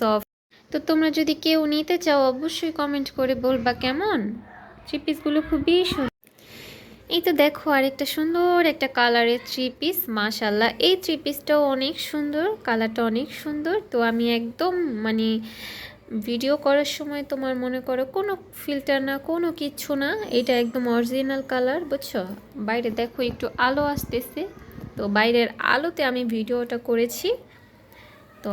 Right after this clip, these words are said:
এই তো কালারটা খুবই সুন্দর, বুঝছো? কাপড়গুলোর কথা কি বলবো, অনেক সুন্দর। একবার নিয়ে দেখো, আশা করি তোমরা কেউ ঠকবা না, খুব ভালো হবে, বুঝছো? তো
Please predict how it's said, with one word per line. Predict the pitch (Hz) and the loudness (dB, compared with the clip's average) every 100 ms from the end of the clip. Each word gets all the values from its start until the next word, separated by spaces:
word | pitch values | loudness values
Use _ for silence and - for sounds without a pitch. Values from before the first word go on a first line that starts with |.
| 202 | -2
এই | 202 208 | -2 -2
তো | 233 | -2
কালারটা | 240 233 208 226 | 0 0 0 -4
খুবই | 220 226 220 262 339 - | -4 -4 -2 -2 -2 -4
সুন্দর, | 254 233 202 220 | -2 0 0 -2
বুঝছো? | 381 - - - - - - - - - - - - | -4 -6 -8 -8 -10 -20 -20 -20 -20 -20 -20 -20 -8
কাপড়গুলোর | 277 269 302 294 285 262 | -6 -2 -2 2 2 2
কথা | 247 247 262 | 0 -4 -8
কি | 262 247 214 | -6 -4 -2
বলবো, | 208 220 226 | -2 0 -2
অনেক | 233 330 - | -2 -4 -6
সুন্দর। | 330 294 233 233 | -2 2 4 4
একবার | 277 320 320 | 2 0 2
নিয়ে | 349 370 | 2 4
দেখো, | 381 381 311 | 4 4 0
আশা | 302 311 | 2 -2
করি | 294 285 | -4 -4
তোমরা | 311 285 285 | -4 -4 -4
কেউ | 294 294 | -4 -4
ঠকবা | - 359 359 247 226 | -4 -2 2 2 2
না, | 233 320 | 0 -2
খুব | 359 285 254 | -2 -2 2
ভালো | 240 240 262 | 4 4 4
হবে, | 202 214 233 | 0 -2 -4
বুঝছো? | 330 - - - - - - - | -6 -8 -12 -14 -18 -20 -20 -12
তো | - | -4